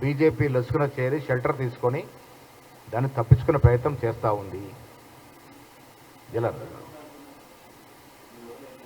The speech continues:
అంటే మరి మీరు, మీకు తెలవాలి కదా, ఇప్పుడు నలభై ఎనిమిది గంటల్లో దీన్ని ఛేదిస్తామని చెప్పిన కిషన్ రెడ్డి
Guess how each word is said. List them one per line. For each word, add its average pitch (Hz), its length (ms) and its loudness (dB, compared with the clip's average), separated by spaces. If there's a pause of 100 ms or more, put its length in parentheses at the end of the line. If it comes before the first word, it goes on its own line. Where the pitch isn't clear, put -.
(760)
అంటే - 180 -6
మరి 185 180 4
మీరు, 160 140 6 (320)
మీకు 127 180 0
తెలవాలి 208 360 12
కదా, 180 140 6 (120)
ఇప్పుడు 165 260 6
నలభై 170 280 10
ఎనిమిది 214 240 10
గంటల్లో 202 440 8 (1300)
దీన్ని 165 260 6
ఛేదిస్తామని 185 720 10
చెప్పిన 175 220 10 (100)
కిషన్ 156 320 4
రెడ్డి 117 240 0